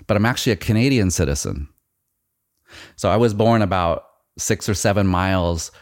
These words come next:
north of the U S Canada border and moved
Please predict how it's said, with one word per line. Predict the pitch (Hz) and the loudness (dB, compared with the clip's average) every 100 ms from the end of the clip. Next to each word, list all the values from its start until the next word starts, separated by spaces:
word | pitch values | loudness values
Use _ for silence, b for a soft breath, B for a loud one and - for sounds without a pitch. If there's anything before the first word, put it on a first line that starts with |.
| b | b
north | 95 95 107 123 - | 0 2 4 2 0
of | 98 | 0
the | 98 | 2
U | 98 | 2
S | 101 - | 2 0
Canada | - 95 95 90 | -2 0 0 -2
border | 80 92 101 80 76 80 _ _ _ _ _ _ _ _ _ - | -2 -2 0 -2 -4 -8 _ _ _ _ _ _ _ _ _ -4
and | 104 98 87 87 | 0 2 0 -2
moved | 98 104 120 117 98 | 0 2 4 2 -2